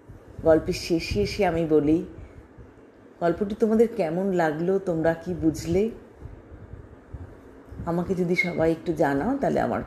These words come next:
খুব ভালো লাগবে। সব বন্ধুরা সবাই খুব ভালো থেকো, সুস্থ থেকো। কেউ যেন এই ছেলেটির মতো কোনোদিনও তার মাকে ঘৃণা না করে, এরকম না হয়।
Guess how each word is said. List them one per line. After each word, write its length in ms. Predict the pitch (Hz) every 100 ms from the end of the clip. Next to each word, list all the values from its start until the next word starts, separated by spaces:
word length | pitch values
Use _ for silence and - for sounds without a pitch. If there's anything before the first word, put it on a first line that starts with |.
| -
খুব 140 | 139
ভালো 240 | 147 113
লাগবে। 380 | 123 107 - 101 - - - - - - - - - - - - - - - - - - - - -
সব 360 | - 226 233 185
বন্ধুরা 500 | 185 190 185 202 196 -
সবাই 320 | 170 151 196 196
খুব 180 | 202 170
ভালো 240 | 156 165 165
থেকো, 340 | 190 - 175
সুস্থ 380 | 165 160 - 175
থেকো। 460 | 170 170 - 196 208 - - - - - - - - - - - - - - - - - - - -
কেউ 340 | 294 330 349
যেন 480 | 233 233 214 185 240 -
এই 140 | - 208
ছেলেটির 440 | - 190 185 214
মতো 440 | 202 175 - 156 - - - - - -
কোনোদিনও 580 | - 202 208 220 214 190 190
তার 160 | 175
মাকে 600 | 156 147 151 156 - 160 170 - - -
ঘৃণা 400 | 127 180 196 202
না 240 | 180 156 147
করে, 260 | 160 147 147 196 - - - - - - -
এরকম 360 | 220 240 302
না 160 | 240 170
হয়। 380 | - 151 156 113